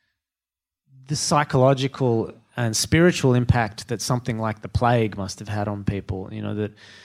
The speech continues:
at the time, w-, the beginning of the fifteenth century, the population of London was about thirty thousand.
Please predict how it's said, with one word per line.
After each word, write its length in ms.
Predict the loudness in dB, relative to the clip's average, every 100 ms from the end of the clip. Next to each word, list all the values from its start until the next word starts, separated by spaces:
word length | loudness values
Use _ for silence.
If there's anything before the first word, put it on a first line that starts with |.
| _ -8
at 80 |
the 60 | -6
time, 480 | 0 2 0 -4 -14
w-, 420 | -14 -12 -12 -14 -20 _ -20 2
the 220 | 6 6
beginning 340 | 4 6 6 6
of 40 |
the 80 | 6
fifteenth 400 | 2 4 2 4
century, 640 | 2 2 2 4 4 2 0 -8
the 80 | 0
population 580 | 2 2 4 2 2
of 100 | -2
London 360 | 2 2 0 -2
was 100 | -2
about 260 | -2 -4 -6
thirty 300 | -8 -6 -8
thousand. 720 | -8 -8 -6 -6 -10 -12